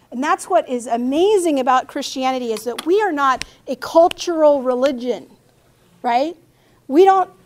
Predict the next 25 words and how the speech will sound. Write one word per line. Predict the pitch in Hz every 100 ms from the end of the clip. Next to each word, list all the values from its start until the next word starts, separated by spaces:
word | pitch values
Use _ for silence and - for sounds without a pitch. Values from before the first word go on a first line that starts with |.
| -
we | 330
don't | 381 359 -
hail | 269 330 349 349
from | - 311
a | 294
certain | 339 339 277 - _ -
part | 330 330
of |
the | 277
world | 262 285 269 208 170 - _
like | 233 226 - -
other | 247 254
world | 233 226 208
religions. | 196 190 180 - - - _ _ _ _ _
We | 269 320
are | 311 285
a | 240 220 - _ _ _
full | - - 339 349 349 339 339 _ _ _ _
international | - 320 330 339 294 269 285 - 294 285 277
and | 233
inclusive | 226 220 - 285 285 - 285 247 247 _ _ _ -
and | 226 226
diverse | 208 202 262 285 -
religion | 240 233 233 226
because | 226 233 214